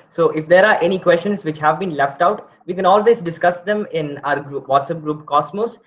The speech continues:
And if there are any unsa-, unanswered questions, I believe Doctor Rajaram Nityananda will be there for us to clarify that as well. And, uh, the link for U L Space Quiz twenty-two, which is based on a few things that we have learned today, has been posted in the chat box.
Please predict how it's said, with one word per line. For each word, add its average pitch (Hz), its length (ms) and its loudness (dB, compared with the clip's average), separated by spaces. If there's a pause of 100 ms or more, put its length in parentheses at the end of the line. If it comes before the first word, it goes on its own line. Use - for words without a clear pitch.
(200)
And 175 100 0
if 165 140 -6
there 170 160 6
are 214 180 4
any 196 220 2
unsa-, 165 400 -2
unanswered 165 520 0
questions, 220 460 -2
I 170 120 0
believe 185 380 -4
Doctor 175 280 2
Rajaram 160 440 0
Nityananda 147 500 -4
will 147 140 -6
be 143 120 -6
there 147 220 2
for 156 140 -4
us 143 160 -6
to 139 220 -8 (180)
clarify 147 400 0
that 135 400 -2
as 131 220 -4
well. 156 220 0 (320)
And, 160 260 2
uh, 143 140 4
the 156 140 2
link 226 360 2
for 185 220 4
U 180 200 0
L 185 80 4
Space 196 380 -4
Quiz 196 240 -6
twenty-two, 160 480 -4
which 175 160 -6
is 156 100 -10
based 170 320 -2
on 170 240 0 (140)
a 185 80 -4
few 247 240 -8
things 208 240 0
that 175 220 0
we 175 60 2
have 165 120 -2
learned 160 260 2
today, 170 280 0
has 143 180 0
been 151 240 -2
posted 156 380 0
in 156 100 -6
the 139 180 0
chat 156 220 0
box. 175 300 0